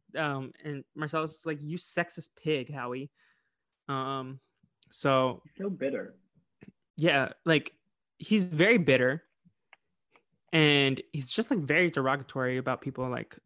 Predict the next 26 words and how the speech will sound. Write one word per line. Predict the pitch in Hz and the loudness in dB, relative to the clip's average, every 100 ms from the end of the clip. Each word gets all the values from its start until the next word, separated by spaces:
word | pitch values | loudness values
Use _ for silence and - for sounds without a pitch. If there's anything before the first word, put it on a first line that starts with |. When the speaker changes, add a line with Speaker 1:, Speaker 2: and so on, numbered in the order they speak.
| - | -14
Speaker 1:
z-, | 147 - _ | -14 -14 _
appearances. | - - 131 127 113 127 - - - _ _ _ _ _ - | -8 -4 -2 -4 -8 -8 -8 -10 -20 _ _ _ _ _ -18
Speaker 2:
Yeah. | - | -12
Speaker 1:
I | 156 | -4
don't | |
know | 175 | -4
if | |
derogatory | - 156 139 - 156 131 | 0 2 2 0 -4 -4
was | 123 | -4
the | |
word | 127 123 | -6 -4
I | |
was | 120 120 | -6 -6
looking | 131 | -10
for, | 131 131 | -8 -8
but | 135 | -8
he's, | 139 | -6
like, | 160 | -4
not | 139 127 123 | 0 -2 -2
nice. | 120 101 - - _ _ - - - _ _ _ - _ _ _ _ _ - | -8 -8 -12 -12 _ _ -10 -10 -12 _ _ _ -20 _ _ _ _ _ -4
Um, | 151 135 127 123 _ _ _ _ | 0 2 0 -6 _ _ _ _
yeah, | 175 226 190 | -4 0 0
so | 127 160 135 123 _ _ _ _ _ _ _ - | 0 2 2 2 _ _ _ _ _ _ _ -18
he, | 156 170 151 139 147 147 165 190 196 202 | -6 -2 0 0 -2 -2 -2 -2 -2 -2
and | 170 | 0
then | 170 165 156 147 | 2 4 2 0